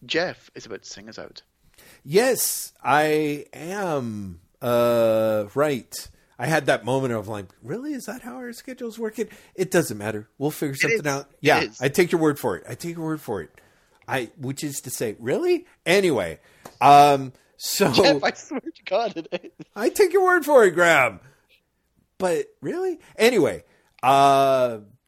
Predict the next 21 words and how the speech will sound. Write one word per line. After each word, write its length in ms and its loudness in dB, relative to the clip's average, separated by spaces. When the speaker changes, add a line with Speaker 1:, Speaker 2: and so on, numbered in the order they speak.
Speaker 2:
uh, 280 -2
listeners, 560 -4
this 180 -14
is 140 -16
normally 340 -6
because 280 -12
I 140 -8
sing 280 -12
us 140 -16
out. 320 -12
It's 220 -18
the 140 -14
time 480 -12
where 340 -10
I 200 -6
say, 360 -10
"Drock, 640 0
you're 260 -2
under 260 -10
arrest, 420 -8
citizen. 560 -14